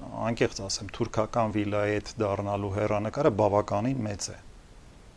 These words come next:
բավականին մեծ է։ Այստեղ ռուսը չի գալու ապրի։ Ճիշտ է, այսօր իր զորքերն են այստեղ, բայց ռուսը չի գալիս այստեղ ապրելու։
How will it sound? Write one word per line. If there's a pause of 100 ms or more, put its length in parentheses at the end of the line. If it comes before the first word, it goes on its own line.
(240)
բավականին
մեծ
է։ (1400)
Այստեղ
ռուսը
չի
գալու
ապրի։ (1300)
Ճիշտ
է,
այսօր
իր
զորքերն
են
այստեղ,
բայց
ռուսը
չի
գալիս
այստեղ
ապրելու։